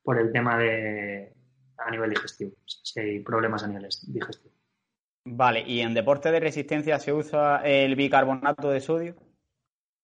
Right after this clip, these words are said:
Speaker 1: Eh, sí, sí que se utiliza, eh, incluso hay gente que también utiliza la betalanina, ¿no? Eh, eh, por el tema de, ¿no? de esa acidosis que se podría producir como para reducirlo.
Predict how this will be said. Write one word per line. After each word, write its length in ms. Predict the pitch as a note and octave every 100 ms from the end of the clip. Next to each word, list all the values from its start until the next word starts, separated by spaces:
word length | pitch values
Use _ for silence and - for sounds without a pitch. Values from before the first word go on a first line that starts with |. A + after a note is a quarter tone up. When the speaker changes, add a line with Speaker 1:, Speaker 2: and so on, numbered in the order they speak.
| _ _ -
Speaker 1:
Eh, 500 | D3+ C3 B2+ A#2 A2+
sí, 420 | - D3+ C3+ -
sí 220 | - - -
que 120 | C3+
se 280 | - C3+ C3+
utiliza, 760 | C3+ C#3 E3+ F3 F#3 F#3 F#3+ D3+
eh, 300 | A#2+ A#2 A2+
incluso 340 | C3 A2 -
hay 60 | A2+
gente 260 | D3 C#3 C#3
que 80 |
también 220 | B2 B2+ C3
utiliza 260 | B2 C3
la 100 | A#2
betalanina, 540 | G#2 G#2+ G2 G2+ G#2+ G2+
¿no? 180 | B2+ -
Eh, 720 | B2+ A2+ A2 G#2+ G#2+ G#2+ G#2+ _ _ _ _ _ -
eh, 640 | C#3 A2+ G#2+ G#2 G#2 A2
por 100 | -
el 100 | G#2+
tema 260 | G#2 A2+ A2
de, 260 | G#2+ G#2+ A2 - -
¿no? 280 | B2 B2+ A2+
de 80 | G#2+
esa 600 | - G#2+ G2+ G#2 G#2 A2 _ _ _ -
acidosis 760 | A#2+ - G2+ A#2+ C3 A#2+ G#2+
que 100 | -
se 100 | A2 G2+
podría 300 | G2+ G#2+ G#2
producir 840 | A2 G#2 - B2 A#2 G#2+ G#2 G2+
como 240 | - A2
para 220 | G#2 G#2 G2+
reducirlo. 500 | G2+ G2+ A#2 G#2